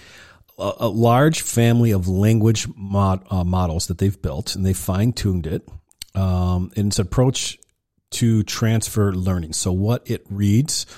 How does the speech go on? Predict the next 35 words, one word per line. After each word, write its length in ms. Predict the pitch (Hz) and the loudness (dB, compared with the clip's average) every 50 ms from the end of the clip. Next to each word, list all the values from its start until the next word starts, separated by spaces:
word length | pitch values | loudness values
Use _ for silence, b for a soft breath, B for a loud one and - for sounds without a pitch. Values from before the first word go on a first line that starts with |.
| B B B B B B | B B B B B B
what 220 | 98 101 107 107 | 0 2 4 4
it 100 | 110 101 | 4 4
is 200 | 101 95 90 - - | 4 2 0 0 -4
asked, 400 | - 90 82 90 110 110 - - | -6 -4 -2 -2 -2 -2 -2 -4
it 100 | 82 - | -8 -8
learns 580 | 85 90 90 90 92 101 120 139 139 - - - | -8 -6 -4 -4 -2 0 0 -2 -2 -4 -6 -6
and 120 | 95 90 | -6 -6
it 100 | 90 82 | -4 -4
segments 520 | - - - 87 85 90 90 95 101 - - | -4 -4 -4 -4 -4 -2 -2 -2 -2 -2 -2
it. 180 | 139 160 - - B B B B B B B B B B B - | -4 -4 -6 -12 B B B B B B B B B B B 0
And 220 | 104 110 113 110 | 2 4 4 4
it's 100 | 107 - | 2 0
supervised 920 | - - 156 156 151 160 147 117 123 113 110 107 107 107 110 113 104 - - - | 2 2 2 4 4 4 2 4 4 4 4 4 4 4 4 2 0 -2 -4 -4
and 160 | 104 98 95 | -2 0 2
reinforced 680 | 101 107 110 110 104 - - 98 95 95 95 - - | 2 4 4 2 2 0 0 0 2 2 0 0 0
with 180 | 101 95 - - | -2 -2 -2 -2
learning 360 | 98 104 104 104 98 95 90 | 0 0 0 0 0 -2 -2
techniques. 580 | - - 82 80 - - 80 71 - - - - | -4 -6 -8 -8 -8 -10 -12 -10 -10 -10 -8 -6
So 540 | - - 101 95 95 95 92 95 92 - - 107 | -4 -2 0 0 2 2 0 0 -2 -6 -10 -8
G 200 | 98 95 110 151 | -2 2 2 2
P 180 | 185 - 196 160 | 4 4 2 0
T, 260 | - - 123 98 95 | 2 2 0 0 2
Open 300 | 98 110 113 - 131 123 | 2 0 2 2 0 0
Chat 360 | - - 117 101 101 95 - | 0 0 -2 -2 -2 -2 -4
G 220 | 95 - - 104 98 | -4 -2 0 0 0
P 160 | - 101 98 | 0 -2 -2
T. 240 | 92 - 98 87 82 | -2 -2 -4 -4 -2
G 160 | 82 98 120 | 0 0 0
P 140 | 117 135 117 | 2 2 0
T 120 | - 120 | 0 0
stands 320 | 110 - - 104 101 101 - | -2 0 0 0 0 0 -2
for 160 | - 98 90 | -2 -2 -2
Generative 760 | 85 - 104 104 110 113 113 117 120 117 117 113 - - - B B B B B B B B B B B B | -2 -2 0 0 2 2 2 2 2 2 2 0 -2 -6 -12 B B B B B B B B B B B B
Pre-trained 920 | - - 143 160 170 160 - - - 120 113 113 110 113 113 127 - - | 2 4 4 4 2 2 0 0 0 2 2 4 4 2 0 -2 -4 -6
Transformer. 880 | - - 110 104 101 98 95 - - - 98 98 101 95 87 - - | -6 -2 0 0 2 0 0 -4 -6 -4 -2 0 0 0 -2 -4 -8